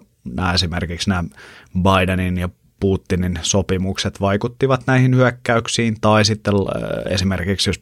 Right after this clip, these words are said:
mietitään tätä Darkseid-ryhmittymää, joka hyökkäsi esimerkiksi tähän Colonial Pipelineen, niin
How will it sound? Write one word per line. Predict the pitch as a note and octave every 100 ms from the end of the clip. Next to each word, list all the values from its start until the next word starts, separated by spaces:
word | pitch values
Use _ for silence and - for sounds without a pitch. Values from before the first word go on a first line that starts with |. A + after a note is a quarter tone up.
| - G#2+
mietitään | F#2+ F#2 F2+ F#2+
tätä | F#2+ F2+
Darkseid-ryhmittymää, | G2 - - G2 - G2+ F2+ F#2 - G2+ F#2
joka | F2+ F2+
hyökkäsi | F2+ F2+ - E2+ - _
esimerkiksi | G2 F#2+ G2+ G#2 F#2+ F#2 - E2+
tähän | F2+ G2 F#2 - - - - -
Colonial | G2 A2+ A#2 A#2
Pipelineen, | C3+ C3 C3 B2+ B2+ B2+ B2 B2 _ _ _ _ _ _ _ - -
niin | A2 G#2+ G2+